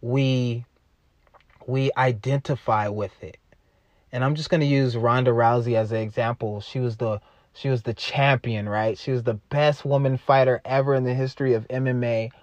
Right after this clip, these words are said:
She identified herself as that.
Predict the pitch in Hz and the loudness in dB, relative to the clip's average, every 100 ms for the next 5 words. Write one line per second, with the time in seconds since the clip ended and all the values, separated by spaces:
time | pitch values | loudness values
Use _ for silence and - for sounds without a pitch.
0 | _ _ _ - - _ - - 147 139 | _ _ _ -20 -20 _ -16 -6 -2 0
1 | 139 127 110 175 - - - 127 120 117 | 2 2 0 0 2 2 4 2 2 0
2 | 123 113 - 123 113 - 113 110 101 92 | -2 -4 -2 0 0 -4 -10 -8 -8 -10